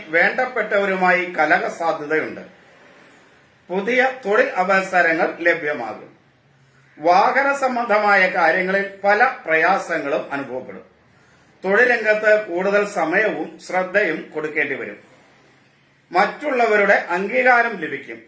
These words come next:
ധനപരമായി ചില നേട്ടങ്ങളൊക്കെ ഉണ്ടാകും. മാതാപിതാക്കൾക്ക്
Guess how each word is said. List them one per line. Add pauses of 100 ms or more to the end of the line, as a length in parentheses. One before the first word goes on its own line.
(800)
ധനപരമായി (100)
ചില
നേട്ടങ്ങളൊക്കെ (560)
ഉണ്ടാകും. (2000)
മാതാപിതാക്കൾക്ക്